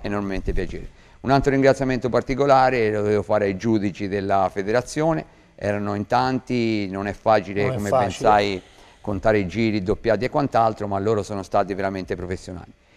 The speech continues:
Speaker 1: Grazie ancora e un grazie particolare, e poi concludo perché appunto a volte ringraziare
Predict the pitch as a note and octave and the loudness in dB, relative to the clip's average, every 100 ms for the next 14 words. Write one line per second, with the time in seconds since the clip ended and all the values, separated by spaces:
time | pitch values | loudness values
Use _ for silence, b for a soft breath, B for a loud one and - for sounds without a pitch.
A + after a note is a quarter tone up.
0 | _ - A#2 A2+ C3+ C3 F3+ F3+ C#3+ A2+ | _ 0 2 4 2 2 4 4 2 -2
1 | G#2+ A2+ G#2 G#2 A2 - A#2+ A#2+ A#2 A2+ | 0 2 2 0 -2 0 0 2 2 2
2 | G#2 G2 F#2+ G#2 G#2 G2 A2 - A2 F#2+ | 0 -2 -4 -2 -2 -2 -6 -2 -2 -2
3 | F#2 - F2 - F#2+ F#2+ F#2+ G2+ G2 G2 | -6 -6 -6 -6 -6 -4 -2 -2 -4 -4
4 | F#2+ - G#2 | -6 -2 -2